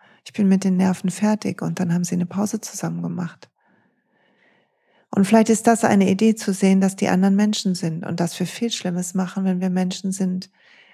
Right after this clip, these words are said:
aber dass das nicht unser Licht macht und nicht das Bewusstsein oder Gott, sondern dass das macht der Schmerz und die Anspannung und die Angst, die wir mit uns rumtragen und die Gewohnheit.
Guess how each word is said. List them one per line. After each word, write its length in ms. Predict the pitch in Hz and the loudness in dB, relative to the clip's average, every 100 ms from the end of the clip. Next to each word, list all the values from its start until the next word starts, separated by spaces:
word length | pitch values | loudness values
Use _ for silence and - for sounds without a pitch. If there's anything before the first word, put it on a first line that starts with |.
| - | -8
aber 180 | - 185 | 0 0
dass 240 | 185 185 | 2 0
das 200 | - 190 | 0 0
nicht 320 | 208 233 - - | 4 4 2 -2
unser 220 | 180 180 | 2 2
Licht 340 | 190 214 - | 2 0 -6
macht 440 | 175 165 - - _ _ - | -8 -8 -10 -20 _ _ 0
und 160 | 190 180 | 2 4
nicht 240 | 190 190 | 2 0
das 140 | 185 | -4
Bewusstsein 580 | - 180 214 - - 185 | -2 -2 -2 -2 -6 -4
oder 220 | 175 175 | -2 -4
Gott, 340 | - 202 196 - _ _ _ _ - - - _ | -2 -4 -6 -14 _ _ _ _ -20 -20 -20 _
sondern 420 | - 185 185 180 | 0 4 6 4
dass 260 | 180 180 - | 4 2 2
das 280 | 196 208 - | 2 2 0
macht 540 | 226 233 - - - - | 0 0 -6 -20 -10 -4
der 100 | 175 | -2
Schmerz 540 | - 190 185 196 190 | 2 4 4 2 -2
und 160 | 196 190 | -2 0
die 100 | - | 0
Anspannung 640 | 175 185 - 190 180 180 | 0 -2 -2 0 0 0
und 160 | 180 180 | -2 -2
die 80 | |
Angst, 380 | - 175 180 - | 2 2 2 0
die 80 | 190 | -2
wir 80 | 175 | 0
mit 160 | 170 | 0
uns 200 | 165 170 | -2 -4
rumtragen 600 | 170 175 - - 170 165 | -2 -4 -6 -6 -6 -4
und 100 | 170 | -6
die 80 | - | -4
Gewohnheit. 720 | 190 180 190 190 180 185 - | -4 -2 0 0 0 -6 -10